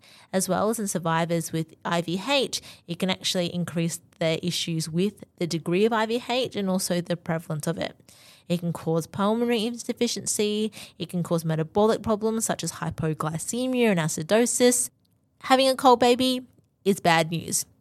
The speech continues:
You want a nice warm one. Measures to prevent hypothermia in the delivery room are therefore really essential,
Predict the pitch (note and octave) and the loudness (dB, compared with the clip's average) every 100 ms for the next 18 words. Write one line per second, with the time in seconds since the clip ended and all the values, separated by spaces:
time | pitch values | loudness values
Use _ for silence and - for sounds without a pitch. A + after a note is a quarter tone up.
0 | - F3+ G3 G#3 - F#3 F3+ F#3+ F#3+ G3 | -6 0 6 4 4 0 4 6 6 0
1 | - G3 F3 - - - F3+ - _ _ | -8 0 0 0 -4 -6 -8 -10 _ _
2 | _ _ _ A3+ B3 E4+ F4 - F#3 F3 | _ _ _ 2 4 2 0 -2 0 0
3 | E3 F3 E3+ E3 D#3 D#3 F3+ F3 F3 F#3 | -2 -2 0 0 0 -6 -2 0 2 2
4 | E3 E3+ D#3+ F3+ E3+ G3 D4 G#4+ - G3 | 2 0 2 2 2 0 -2 -4 0 2
5 | F#3 F#3 G#3 - E3+ E3+ - G3 A3 A#3+ | 6 6 4 2 2 2 -2 -4 0 2
6 | A#3+ A#3+ G3 - - F3 - - - - | 2 0 -2 -2 0 0 -2 -10 -10 -12